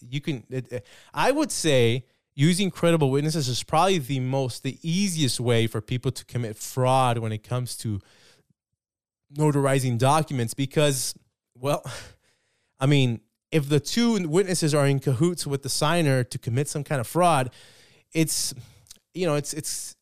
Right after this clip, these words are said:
it's easier to get away with it that way. And so definitely be careful with these guys. But no, you, to, to answer your question, you cannot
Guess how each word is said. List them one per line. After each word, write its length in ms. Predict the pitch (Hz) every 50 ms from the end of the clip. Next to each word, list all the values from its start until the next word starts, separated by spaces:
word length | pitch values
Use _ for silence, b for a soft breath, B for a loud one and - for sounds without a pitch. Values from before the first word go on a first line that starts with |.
| _ _ _ -
it's 260 | 147 151 - - - _ -
easier 760 | 202 208 226 220 214 196 180 180 190 190 175 156 147 135 127
to 120 | 120 - 147
get 160 | 135 156 147
away 280 | 143 131 143 143 170
with 160 | 202 165 131 131
it 120 | 120 -
that 220 | 120 117 117 110
way. 320 | 113 117 117 113 113 113 113
And 180 | 107 110 113
so 300 | 107 - 127 113 113 110 B B B B B B B -
definitely 380 | 202 240 262 320 311 311 285
be 140 | 233 247 226
careful 380 | - - 196 196 196 - 233 226
with 100 | 220 -
these 160 | 240 233 214
guys. 360 | 214 233 220 226 240 233 -
But 200 | - - 151 117
no, 280 | 143 139 147 160 143 120
you, 200 | 113 131 175 170
to, 180 | - - 147 123
to 300 | 135 127 120 - 143 135
answer 280 | 156 196 233 226 -
your 140 | 254 202 180
question, 360 | - 226 220 - - 156 151
you 60 | 180
cannot 920 | - - 202 202 175 170 165 170 185 214 240 143 127 - - - - -